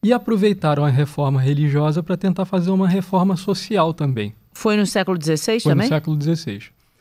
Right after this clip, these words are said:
Speaker 1: E aí começaram uma quebradeira, começaram a quebrar a igreja, a destruir imagens,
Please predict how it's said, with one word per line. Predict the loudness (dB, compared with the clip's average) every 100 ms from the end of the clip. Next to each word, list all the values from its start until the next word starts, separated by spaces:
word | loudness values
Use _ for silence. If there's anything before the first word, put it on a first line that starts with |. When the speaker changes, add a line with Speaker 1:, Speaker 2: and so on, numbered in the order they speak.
| _ _ _ 2
Speaker 1:
E | 4
aí | 4
começaram | 2 2 2 0 0 0
uma | -2
quebradeira, | -2 -2 0 0 0 0 0 0
começaram | -2 -6 -4 -6 -6
a |
quebrar | -4 -4 -2 -2
a | -2
igreja, | -2 0 2 2 0 -2 -4 -10 _ _ -20 _ _ _ -20 -12 -4
a | -2
destruir | -2 -6 -6 -2 0
imagens, | 0 0 0 0 0 -2 -4